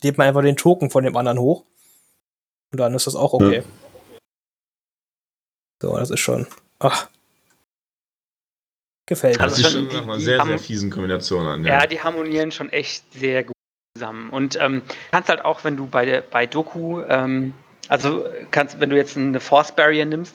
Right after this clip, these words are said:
Speaker 3: kannst du halt auch Maul ein bisschen beschützen, ne? Das ist halt auch, äh, finde ich, ziemlich cool.
Speaker 1: Ja, und dann hast du halt immer noch die geilen Prop-Droids, die irgendwo rumlaufen und Observe-Token verteilen. <laughs>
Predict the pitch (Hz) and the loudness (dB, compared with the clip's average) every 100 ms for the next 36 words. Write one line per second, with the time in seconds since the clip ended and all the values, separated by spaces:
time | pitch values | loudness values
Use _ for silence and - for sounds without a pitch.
0 | - - - _ - 131 - 139 147 139 | -20 -20 -20 _ -4 -4 -2 -2 0 0
1 | 143 131 139 143 135 139 123 - 135 - | 2 4 4 2 -4 -8 -6 -6 -8 -10
2 | 117 123 143 - - - 117 - 139 139 | -8 -6 -8 -12 -20 -12 -10 -10 -6 -2
3 | - - - - - _ _ - - 131 | 0 0 -4 -12 -20 _ _ -20 -6 -2
4 | 123 117 - 131 117 - 117 - - 120 | 0 -2 -8 -8 -8 -8 -8 -8 -8 -8
5 | 101 - _ _ _ _ _ _ _ _ | -10 -16 _ _ _ _ _ _ _ _
6 | _ _ _ _ _ _ _ _ _ - | _ _ _ _ _ _ _ _ _ -12
7 | 139 135 135 143 165 151 156 160 151 160 | -6 2 4 6 6 6 4 6 6 6
8 | 160 151 151 135 165 - 175 180 135 127 | 4 0 4 4 4 2 2 4 2 4
9 | 127 131 135 127 139 131 117 131 - 160 | 0 0 0 2 4 6 6 4 0 -2
10 | - - 135 123 - 131 120 117 - 107 | -2 2 4 4 2 0 0 -2 0 0
11 | 117 - 175 170 - - | -2 0 0 0 -2 -8